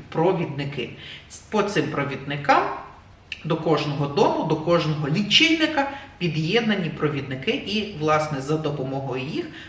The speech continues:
ми можемо з вами споживати електричну енергію. Не плутайте лічильник із джерелом струму. Лічильник — це прилад, який допомагає нам порахувати спожиту енергію, щоб за неї заплатити.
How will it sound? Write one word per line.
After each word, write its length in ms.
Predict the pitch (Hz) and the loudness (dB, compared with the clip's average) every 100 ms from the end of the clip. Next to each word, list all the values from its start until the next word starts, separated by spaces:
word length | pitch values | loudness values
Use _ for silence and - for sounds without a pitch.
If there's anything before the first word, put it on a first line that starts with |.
| - | -2
ми 140 | 196 | 2
можемо 440 | 277 160 202 196 151 | 2 4 2 2 0
з 60 | |
вами 260 | 131 156 208 | 2 2 2
споживати 640 | - 151 143 139 185 - | 0 -2 0 2 2 4
електричну 640 | 131 123 - 147 160 - 143 120 | 0 0 -2 -2 -2 -2 -4 -4
енергію. 380 | 120 113 131 - - - - - - - - - - - - - | -2 -4 -6 -12 -16 -20 -20 -20 -20 -20 -20 -20 -20 -20 -12 2
Не 180 | 220 | 4
плутайте 600 | 262 240 202 156 147 143 | 6 6 4 6 2 2
лічильник 800 | 131 127 - - 156 160 220 - - - | -2 -2 0 4 4 2 -2 -2 -8 -8
із 220 | 190 262 170 | 0 0 2
джерелом 480 | 160 127 127 170 | 0 2 2 0
струму. 400 | - - - - - - - | -4 -2 -2 -2 -8 -16 -6
Лічильник — 600 | 147 175 - 165 143 131 | -4 2 4 4 2 -2
це 120 | - 127 | -4 -4
прилад, 540 | 143 135 196 339 - 165 | 0 2 4 2 0 -4
який 280 | 147 156 | -2 0
допомагає 880 | 139 151 156 139 131 135 160 226 294 302 - - - - - 156 | 2 0 0 0 0 4 6 6 4 0 -6 -14 -20 -20 -12 0
нам 340 | 160 160 147 | 4 4 4
порахувати 680 | 185 165 - 139 147 233 240 | 4 4 0 -2 2 2 0
спожиту 600 | - 160 151 156 147 123 | -2 2 4 4 2 -2
енергію, 500 | 117 156 254 269 262 | 0 0 0 -2 -2
щоб 200 | - 135 - | -2 -2 -4
за 100 | 123 | -4
неї 380 | 127 180 190 - | -2 -2 -2 -6
заплатити. 600 | 147 135 143 135 127 143 | -6 0 0 0 -2 -4